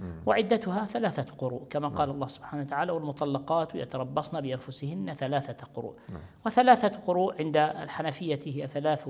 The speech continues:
Speaker 2: حيضات، وعند الشافعية رحمه-، رحمهم الله هي ثلاثة أطهار.
Speaker 1: نعم. السؤال التالي دكتور، في بعض الأحيان يحدث تناحر في سوق الهال بين التجار على صنف معين مما يؤدي لرفع سعره بشكل يتجاوز السعر الحقيقي،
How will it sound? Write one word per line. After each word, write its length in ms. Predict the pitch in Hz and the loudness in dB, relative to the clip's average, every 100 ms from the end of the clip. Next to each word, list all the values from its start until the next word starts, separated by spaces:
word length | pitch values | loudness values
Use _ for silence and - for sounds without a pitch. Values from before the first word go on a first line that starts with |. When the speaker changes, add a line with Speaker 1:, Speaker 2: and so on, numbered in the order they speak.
| 131 | -10
Speaker 2:
حيضات، 500 | - 143 143 151 165 185 190 - - - - | -4 -2 6 6 6 -2 -6 -12 -20 -18 -2
وعند 240 | 208 190 | 0 4
الشافعية 540 | 160 - 151 151 151 135 | 4 4 2 0 -6 -2
رحمه-، 500 | 139 - 139 139 - | -4 -2 -6 -6 -10
رحمهم 400 | 147 139 147 139 | -10 -4 -2 0
الله 160 | 135 139 | 0 -2
هي 140 | 127 | -2
ثلاثة 500 | - 131 127 131 - | -4 -6 -6 -10 -14
أطهار. 360 | - - - - | -16 -16 -20 -14
Speaker 1:
نعم. 160 | - - - - - - - - - - | -12 -12 -14 -20 -20 -20 -20 -20 -8 -4
السؤال 340 | - 147 165 | 0 10 10
التالي 340 | 143 - 127 110 | 10 8 8 6
دكتور، 580 | 98 - 117 113 - - - - | 2 2 4 2 -2 -18 -20 -4
في 160 | 123 | 2
بعض 280 | 123 151 135 | 8 8 8
الأحيان 680 | 120 92 - 127 127 127 120 - | 2 0 0 2 2 2 -2 -2
يحدث 380 | 131 123 117 113 | -2 0 -2 -2
تناحر 840 | 110 113 127 120 123 120 120 120 | 0 2 4 2 0 0 0 -4
في 220 | - 110 101 | -6 -4 -2
سوق 260 | - 123 104 | -2 -2 -2
الهال 300 | 95 120 101 | 2 2 2
بين 200 | 104 98 | 0 0
التجار 540 | 95 92 95 95 - - - - - - - | -4 -4 2 2 2 -6 -20 -20 -20 -14 2
على 260 | 147 135 | 6 8
صنف 340 | 123 147 143 139 | 8 4 2 2
معين 540 | 113 104 113 131 131 | 0 2 2 2 2
مما 400 | 123 127 127 110 | 0 0 0 0
يؤدي 340 | 104 113 113 104 | 0 -2 -2 0
لرفع 420 | 98 117 - 101 | 2 2 0 -4
سعره 420 | - 117 117 110 | 0 2 2 0
بشكل 460 | 98 120 113 113 95 | -4 -4 -2 -4 -4
يتجاوز 560 | 92 98 113 113 110 | -2 2 4 6 2
السعر 360 | 80 - 117 104 | -2 0 4 4
الحقيقي، 520 | 98 98 104 98 82 | 2 -4 -8 -10 -12